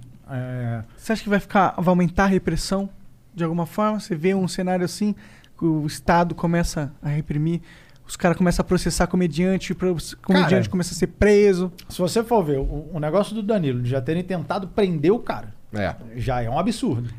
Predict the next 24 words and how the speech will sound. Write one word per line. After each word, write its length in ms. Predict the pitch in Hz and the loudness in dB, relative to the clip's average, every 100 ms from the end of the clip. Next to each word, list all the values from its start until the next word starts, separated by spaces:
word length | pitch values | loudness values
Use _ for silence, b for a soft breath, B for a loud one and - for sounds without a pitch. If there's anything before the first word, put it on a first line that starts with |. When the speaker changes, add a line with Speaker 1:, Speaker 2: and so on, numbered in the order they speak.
| - | -6
Speaker 2:
Meu 220 | 160 147 | 2 2
absurdo. 360 | 143 180 - 165 | 2 0 0 0
Tentaram 300 | 190 - 240 254 | 2 4 6 6
Speaker 1:
Já, 40 | |
Speaker 2:
dire-, 180 | 208 196 | 6 4
Speaker 1:
já. 60 | - | 2
Speaker 2:
tirar 400 | - - 240 226 | -2 0 4 6
o 60 | 254 | 6
direito 380 | 220 226 247 233 | 4 2 2 0
dele 220 | 233 233 | 4 4
ao 80 | 247 | 4
Twitter, 440 | 339 233 247 208 | 2 2 2 0
tá 140 | - | 0
ligado? 260 | 165 160 185 | -2 0 2
Speaker 1:
Pois 180 | 220 330 | 2 4
é, 200 | 247 123 | 2 2
cara. 180 | 123 117 | -2 -6
E 240 | 135 170 | -4 -4
isso, 380 | 160 262 311 - 185 | 2 2 0 -6 -2
isso 300 | 240 302 277 | 0 0 2
já 120 | 233 | 4
é 20 | |
um 100 | 202 | 4
absurdo. 540 | 175 123 - 117 110 | 0 -2 -6 -6 -6